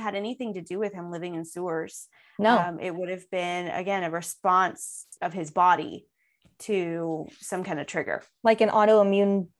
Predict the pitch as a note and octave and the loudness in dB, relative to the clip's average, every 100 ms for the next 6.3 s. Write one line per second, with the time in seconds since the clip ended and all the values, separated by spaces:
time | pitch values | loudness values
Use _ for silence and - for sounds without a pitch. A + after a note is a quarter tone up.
0 | _ - E3+ - - B3 B3 F#3+ G#3+ - | _ -4 -4 -6 -12 0 0 2 -2 2
1 | C4 B3 A3 G3+ F3+ - - - - _ | 6 6 6 4 0 -6 -4 -4 -4 _
2 | A3+ D4 - - - - _ _ - A#3 | -2 -2 2 0 0 -8 _ _ -8 -4
3 | - F#3+ - D4 - - _ - - - | -2 0 2 4 2 0 _ -18 -4 4
4 | A#3 - - - - _ _ _ _ - | 4 4 -8 -16 -18 _ _ _ _ 0
5 | A3 D4 G4+ G#4 F#4+ D4+ A#3+ A3 F#3+ - | 2 4 4 6 6 6 2 0 -2 -6
6 | - G3 G#3 | -6 -8 -12